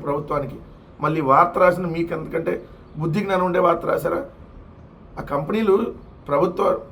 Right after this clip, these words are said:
జగన్మోహన్ రెడ్డి గారు ఉన్నప్పుడు అసలు రాలేదు, మొత్తం కేటాయింపులు చేశారు, ఎక్కువ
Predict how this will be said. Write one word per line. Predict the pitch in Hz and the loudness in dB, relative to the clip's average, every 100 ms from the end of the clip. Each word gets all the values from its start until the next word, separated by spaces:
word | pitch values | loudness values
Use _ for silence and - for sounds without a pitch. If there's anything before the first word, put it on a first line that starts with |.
| - | -4
జగన్మోహన్ | 147 175 196 190 | -2 0 0 0
రెడ్డి | 180 | 2
గారు | 180 | 2
ఉన్నప్పుడు | 175 170 160 | 2 0 0
అసలు | 151 139 | 0 2
రాలేదు, | 147 156 156 156 | 2 2 0 -2
మొత్తం | 143 175 151 | -4 -6 -4
కేటాయింపులు | 156 156 156 151 147 | -4 -4 -4 -4 -6
చేశారు, | 156 - 147 151 - - - - 160 | -6 -4 -4 -4 -8 -18 -20 -8 -4
ఎక్కువ | 175 | -2